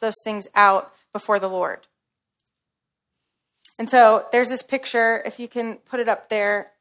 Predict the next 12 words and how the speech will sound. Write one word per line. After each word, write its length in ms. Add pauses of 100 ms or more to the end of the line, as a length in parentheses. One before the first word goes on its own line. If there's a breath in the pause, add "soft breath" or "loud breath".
(960)
So 140
that's 260
me 360
in 100
Iceland, 600 (400)
uh, 380 (380)
which 140
was 140
a 140
super 240
cool 200
trip. 400